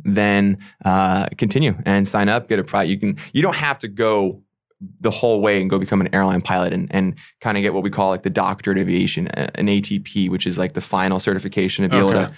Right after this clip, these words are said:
Speaker 1: you can go get a private pilot's license for ten, eleven, twelve K
Speaker 2: Wow.
Speaker 1: and give yourself, in my opinion, a beautiful gift of freedom that is,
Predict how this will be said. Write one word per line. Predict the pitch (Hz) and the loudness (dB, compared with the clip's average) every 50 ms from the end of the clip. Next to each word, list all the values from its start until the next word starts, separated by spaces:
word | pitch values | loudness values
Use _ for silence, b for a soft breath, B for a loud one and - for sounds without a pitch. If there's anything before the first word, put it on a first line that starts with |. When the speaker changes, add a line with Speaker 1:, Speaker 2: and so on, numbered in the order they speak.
| B B B B B B | B B B B B B
Speaker 1:
you | 120 147 151 | 0 2 4
can | 160 143 | 4 4
go | 120 110 | 4 4
get | 117 110 | 2 0
a | 101 | 0
private | - - 110 107 104 101 - | -2 -2 0 0 0 0 0
pilot's | - 104 113 107 - | 2 2 2 2 2
license | - 87 87 90 - 95 98 - | 0 -2 -2 0 -2 -2 -2 0
for | - 101 98 95 92 | 0 2 2 2 0
ten, | - - - 110 101 101 98 98 95 95 95 | -2 -4 -2 0 2 2 4 2 2 2 2
eleven, | 98 98 98 95 95 98 | 2 2 2 2 2 0
twelve | 98 - - 101 98 - | 0 0 0 -2 0 0
K | - 107 101 95 92 95 b b b b b b b _ - | 0 2 2 2 0 -2 b b b b b b b _ -2
Speaker 2:
Wow. | 127 | 0
Speaker 1:
and | 110 107 101 98 78 - - 95 | 2 4 2 2 0 -4 -12 -2
give | 101 131 151 147 | 0 2 2 4
yourself, | 139 117 117 - 110 101 101 101 104 | 2 0 0 0 2 2 2 0 0
in | 104 | -2
my | 104 98 101 | 0 0 0
opinion, | 104 101 - 120 120 113 101 | 0 0 0 0 2 2 2
a | 98 | 0
beautiful | 90 98 113 127 139 143 113 101 | 0 0 0 0 0 0 -2 -4
gift | 95 82 107 107 123 113 101 - - - - _ | -2 0 2 2 2 2 0 -4 -12 -18 -20 _
of | - 98 92 90 92 90 - - _ _ | -2 0 0 2 0 -2 -4 -8 _ _
freedom | - - - 107 120 120 101 76 95 - | -20 -6 -2 0 0 2 0 -2 -2 -2
that | 98 95 95 92 - - | 0 2 2 0 0 0
is, | 101 101 98 92 87 - - | 0 0 0 0 -4 -8 -14